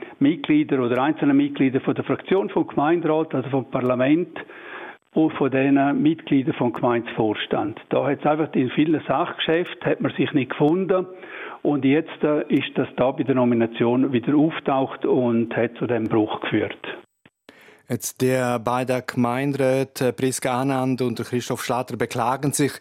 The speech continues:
Speaker 2: dass sie, sie unter Druck gesetzt worden sind. Andere Meinungen hätten in der Oberengadiner F D P einfach keinen Platz. Was sagen Sie zu dem Vorwurf?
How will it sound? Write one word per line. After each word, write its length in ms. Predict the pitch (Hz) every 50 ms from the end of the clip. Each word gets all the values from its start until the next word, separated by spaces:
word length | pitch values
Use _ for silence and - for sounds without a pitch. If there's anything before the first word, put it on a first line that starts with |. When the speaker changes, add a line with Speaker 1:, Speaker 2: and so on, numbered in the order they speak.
| - - - - - -
Speaker 2:
dass 160 | - 143 -
sie, 80 | - 143
sie 140 | 120 127 139
unter 240 | 135 123 120 127 117
Druck 400 | 104 120 135 160 151 - - -
gesetzt 420 | - - 160 156 156 - - -
worden 360 | 143 143 147 151 147 151 151
sind. 520 | 147 - 156 151 143 156 151 143 156 151 - - - - - - -
Andere 420 | - 117 135 151 151 143 143 135
Meinungen 540 | 135 127 120 123 131 135 139 135 123 127 117
hätten 340 | 117 123 117 - - 120 120
in 80 | 120
der 140 | 113 117 117
Oberengadiner 720 | 113 117 113 120 120 120 120 117 113 113 117 117 117 117
F 260 | 117 117 120 120 -
D 100 | - 127
P 260 | 117 - 117 117 120
einfach 280 | 113 113 113 - 120 -
keinen 240 | - 120 113 - _
Platz. 580 | 117 117 127 156 - _ - - - - - 110
Was 200 | 110 110 104 -
sagen 300 | - 120 120 120 160 147
Sie 200 | - - 143 127
zu 280 | - - - - 120 120
dem 220 | 117 120 113 110
Vorwurf? 720 | - - 113 107 131 139 139 135 139 139 - - - -